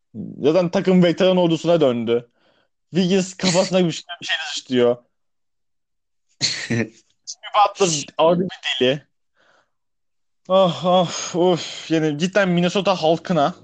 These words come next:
Speaker 1: Minnesota halkı neyle sınıyorlarsa bilmiyorum. Ya ama şey, ya bu cidden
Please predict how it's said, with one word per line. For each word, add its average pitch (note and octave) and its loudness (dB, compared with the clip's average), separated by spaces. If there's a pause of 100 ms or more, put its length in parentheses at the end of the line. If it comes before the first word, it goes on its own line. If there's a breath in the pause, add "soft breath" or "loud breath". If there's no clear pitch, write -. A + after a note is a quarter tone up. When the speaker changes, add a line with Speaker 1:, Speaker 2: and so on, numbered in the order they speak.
(800)
Speaker 1:
Minnesota F3 0
halkı G#3 2
neyle G#3+ 4
sınıyorlarsa G3 2
bilmiyorum. F3+ -2 (1400)
Ya B2 -6
ama A#3+ 2
şey, G3+ -2
ya D#3+ -4
bu A3 -8
cidden A3+ -4